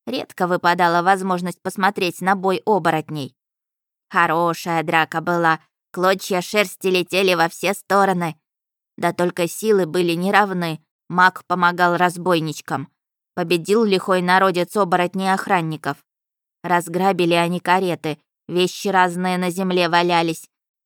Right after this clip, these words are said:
Воины, что охраняли кареты, побитые и связанные магическими путами, лежали там же. А вот женщин бандиты возжелали, а тех было трое. Молодая невеста, одетая богато,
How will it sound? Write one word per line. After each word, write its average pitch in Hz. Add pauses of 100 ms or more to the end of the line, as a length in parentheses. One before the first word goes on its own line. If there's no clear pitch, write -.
(440)
Воины, 175
что 170
охраняли 175
кареты, 180 (220)
побитые 180
и -
связанные 180
магическими 175
путами, 170 (220)
лежали 196
там 160
же. 147 (480)
А 170
вот 165
женщин 180
бандиты 170
возжелали, 196 (400)
а 165
тех 214
было 208
трое. 151 (380)
Молодая 170
невеста, 165
одетая 165
богато, 165